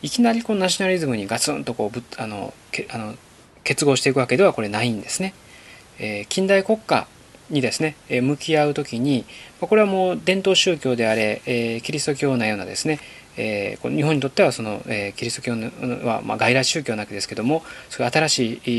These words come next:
ー、外来宗教でありですね、えー、この近代国家という新しい共同体の中でですね、いかに自分たちが、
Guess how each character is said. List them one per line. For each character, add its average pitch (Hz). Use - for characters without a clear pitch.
ー、 -
外 123
来 131
宗 143
教 110
で 107
あ 107
り 110
で 107
す -
ね、 120
え 113
ー、 104
こ 127
の 120
近 208
代 226
国 269
家 -
と 147
い 180
う 160
新 143
し 147
い 127
共 147
同 143
体 139
の 127
中 120
で 123
で 104
す -
ね、 131
い 139
か 302
に 262
自 135
分 143
た 123
ち -
が、 151